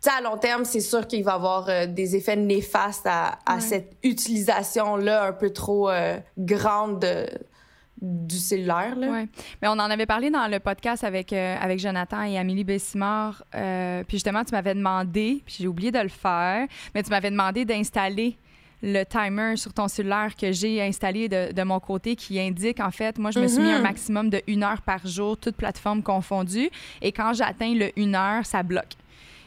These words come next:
Speaker 2: Et après ça, t'as la possibilité de rajouter un quinze minutes ou de juste l'ignorer pour la journée. Fait que, tu sais, il y a des fois que je suis comme, « Aïe, je l'ai juste laissé ouvert, puis ça a comme continué à se calculer toute seule. »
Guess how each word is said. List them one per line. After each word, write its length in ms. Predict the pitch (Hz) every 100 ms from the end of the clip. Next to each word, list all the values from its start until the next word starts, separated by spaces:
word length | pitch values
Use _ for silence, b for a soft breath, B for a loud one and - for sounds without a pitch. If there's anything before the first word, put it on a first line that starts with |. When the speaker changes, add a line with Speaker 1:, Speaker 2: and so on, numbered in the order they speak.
| B
Speaker 2:
Et 340 | - 226 233 - - -
après 200 | 202 202
ça, 120 | 262
t'as 100 | 262
la 120 | 214
possibilité 460 | 196 190 196 180 233
de 80 | 196
rajouter 560 | 185 196 196 190 226
un 80 | 214
quinze 320 | - 190 185
minutes 460 | 196 202 240 277 - -
ou 100 | 226
de 180 | 214 196
juste 280 | 190 254 240
l'ignorer 600 | 226 220 214 190 180 226
pour 160 | 208
la 160 | 196 185
journée. 440 | 185 185 180 208
Fait 120 | 233 190
que, 60 |
tu 60 | 240
sais, 60 |
il 60 | 208
y 20 |
a 40 | 190
des 120 | 190
fois 160 | -
que 100 | 220
je 40 | 202
suis 100 | -
comme, « 280 | 190 185 185
Aïe, 280 | 185 185 202
je 120 | 196
l'ai 140 | 180
juste 200 | 190 233
laissé 240 | 220 196 220
ouvert, 400 | 196 180 202 214
puis 80 | -
ça 100 | 185
a 100 | 180
comme 240 | 180 175
continué 440 | 175 180 - 202 202
à 80 |
se 100 | 185
calculer 460 | - 180 - 190 196
toute 180 | 202 190
seule. » 340 | 202 202 247